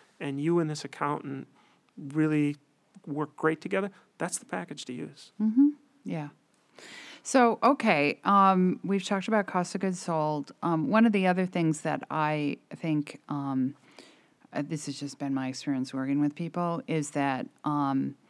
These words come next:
Speaker 2: and I think this is because it's harder to do balance sheet transactions in most accounting, and, and it's less intuitive for people, right? Uh, their balance sheets aren't up to date. I can tell when I look at them that they're not up to date.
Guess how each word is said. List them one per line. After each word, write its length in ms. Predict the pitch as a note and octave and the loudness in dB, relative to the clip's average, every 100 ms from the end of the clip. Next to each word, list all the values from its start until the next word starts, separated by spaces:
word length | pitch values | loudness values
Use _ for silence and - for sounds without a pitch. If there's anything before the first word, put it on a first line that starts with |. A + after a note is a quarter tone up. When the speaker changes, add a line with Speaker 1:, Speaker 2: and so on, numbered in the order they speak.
| _ - - | _ -18 -4
Speaker 2:
and 120 | D3+ | 0
I 80 | D3 | 2
think 260 | D3 G3+ | 2 0
this 220 | F#3 D#3 D#3 | 0 -4 -4
is 100 | D3 | -4
because 540 | D3 D3 D#3+ D3 C#3 | -6 -2 0 0 -2
it's 220 | - C3+ | -8 -8
harder 440 | - - B2+ C#3 E3 | -12 -2 0 0 -2
to 180 | D#3+ C#3+ | -4 -8
do 520 | - C#3 C3+ D#3+ E3+ | -4 -2 0 0 -2
balance 420 | D3+ C3 C#3 E3+ - | -4 -2 0 0 -2
sheet 180 | G3+ | -8
transactions 960 | - - G#3 G3+ F#3+ F#3+ - G#3+ G#3 F#3+ | -6 -4 -2 -2 -4 -6 -4 -2 -2 -2
in 160 | E3+ | -4
most 320 | D3 D3+ D3+ - | -2 -2 -4 -8
accounting, 680 | D3 C#3+ C3+ C3 A#2+ A#2 - - - | -8 -6 -2 -2 -2 -6 -8 -20 -8
and, 180 | D#3 - | -8 -2
and 120 | D#3+ | -2
it's 180 | D3 - | -2 0
less 260 | F3 E3 | -2 0
intuitive 680 | E3 D3 - D#3 C#3 A#2+ A2+ | -2 -2 -2 0 0 -2 -8
for 180 | - A2 | -8 -8
people, 400 | - C3 A#2 A#2 | -6 -8 -8 -8
right? 360 | A#2 C#3 C#3+ - - - - - _ _ _ | -6 -6 -8 -12 -20 -20 -20 -20 _ _ _
Uh, 100 | E3 - | -2 -2
their 200 | F3 F3+ | -2 -2
balance 440 | D#3+ E3 E3+ D#3 C#3+ | 2 2 2 2 -2
sheets 240 | A#2+ A#2+ | -8 -4
aren't 200 | B2 B2 | -4 -4
up 160 | - - | -6 -10
to 140 | B2+ | -10
date. 320 | G#2+ G2 - _ | -8 -10 -12 _
I 120 | - D3 | -10 -8
can 180 | D3 C#3+ | -4 -4
tell 320 | - D3+ C#3 | -2 -2 0
when 140 | C3+ | -2
I 80 | B2+ | -4
look 240 | C3 C#3+ | -6 -6
at 160 | C3 B2 | -8 -12
them 160 | - - | -10 -10
that 180 | B1 - | -10 -10
they're 100 | B1+ | -8
not 240 | B1 A#1+ | -8 -8
up 140 | - - | -12 -14
to 100 | - | -16
date. 300 | - - - | -12 -12 -14